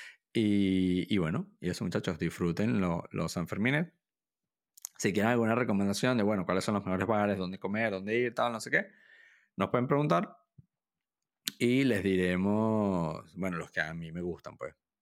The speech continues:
Este, no es muy difícil saber cuáles son, porque cuando estén ahí van a ver que a-, todo el mundo está en ese bar. Si usted ve que hay un bar, que hay quinientas personas sacando comida de ese bar, es por algo.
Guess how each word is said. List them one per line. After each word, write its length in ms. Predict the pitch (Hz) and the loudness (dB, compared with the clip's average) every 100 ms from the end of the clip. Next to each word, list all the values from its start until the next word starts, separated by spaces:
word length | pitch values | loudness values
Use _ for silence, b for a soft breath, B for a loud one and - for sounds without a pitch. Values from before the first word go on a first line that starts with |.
| _ - - | _ -20 -8
Este, 800 | 85 78 - - 80 76 71 - | -4 -4 -6 -4 -2 0 -2 -4
no 160 | 82 85 | -4 -2
es 60 | |
muy 180 | 87 101 | 0 2
difícil 640 | 95 104 95 107 107 110 - | 2 2 2 2 0 -2 -4
saber 320 | - 85 82 | -2 0 0
cuáles 220 | 95 98 | 0 0
son, 300 | 131 156 202 b b b _ _ | 0 0 -2 b b b _ _
porque 380 | 98 85 85 82 | -4 -2 0 0
cuando 220 | 85 82 | 0 -2
estén 200 | - 80 | -2 0
ahí 220 | 90 120 | 2 2
van 200 | 135 80 80 | 0 0 0
a 60 | |
ver 180 | 85 87 | 0 -2
que 160 | - 85 | -2 0
a-, 360 | 82 82 76 _ _ _ | 2 2 -2 _ _ _
todo 140 | - 85 | -2 0
el 40 | |
mundo 200 | 85 85 | 0 -2
está 200 | 82 85 | -2 -2
en 60 | 82 | -2
ese 160 | 78 | -2
bar. 180 | 78 - _ _ _ _ | -4 -6 _ _ _ _
Si 180 | - 98 | -4 -2
usted 220 | - 107 | 0 0
ve 400 | 131 151 - _ _ _ - | 2 0 -4 _ _ _ -6
que 80 | - | 0
hay 160 | 95 113 | 2 2
un 80 | |
bar, 260 | 95 - - _ _ _ _ - | 0 -4 -8 _ _ _ _ -4
que 140 | 90 | 0
hay 420 | 82 95 117 165 _ _ | 2 2 0 -6 _ _
quinientas 420 | - 104 101 110 - | 0 2 2 0 -2
personas 400 | - - - - _ - | -2 -2 -8 -20 _ -12
sacando 520 | - 90 95 101 131 | -2 0 2 0 0
comida 260 | - 98 120 | 2 2 2
de 80 | |
ese 100 | 127 | 2
bar, 200 | 143 190 B B B _ - | 2 2 B B B _ -8
es 120 | 92 | -6
por 140 | - 82 | 0 0
algo. 300 | - - | -2 -10